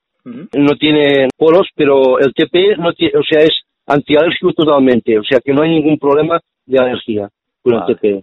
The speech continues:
Speaker 1: Y tengo una curiosidad también.
Speaker 2: Diga.
Speaker 1: ¿Los nombres de las muñecas y muñecos,
Speaker 2: Sí.
Speaker 1: eh, son al azar? O,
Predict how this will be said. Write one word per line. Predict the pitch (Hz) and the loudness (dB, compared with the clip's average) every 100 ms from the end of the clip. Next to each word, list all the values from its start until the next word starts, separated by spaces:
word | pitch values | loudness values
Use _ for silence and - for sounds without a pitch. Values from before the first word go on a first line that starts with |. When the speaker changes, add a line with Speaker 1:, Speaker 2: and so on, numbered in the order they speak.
| _ _ _ _ | _ _ _ _
Speaker 1:
Y | 123 | -2
tengo | 156 208 | 0 2
una | 240 | 2
curiosidad | 180 160 156 151 139 | 4 4 4 4 4
también. | 135 131 127 120 113 | 4 0 -2 -6 -2
Speaker 2:
Diga. | 139 165 131 | -2 0 2
Speaker 1:
¿Los | 131 127 | 2 2
nombres | 143 160 208 226 | 0 2 2 2
de | 214 | 4
las | 185 | 2
muñecas | 139 143 139 135 127 | 2 -2 -2 0 -2
y | 127 | -2
muñecos, | 123 120 123 220 320 - - | -4 -4 0 0 0 -8 -8
Speaker 2:
Sí. | - | 2
Speaker 1:
eh, | 127 123 120 117 - | 4 6 4 2 0
son | 143 | 2
al | 170 170 117 | 4 4 4
azar? | 117 131 226 359 - | 2 2 2 -4 -4
O, | 143 | 4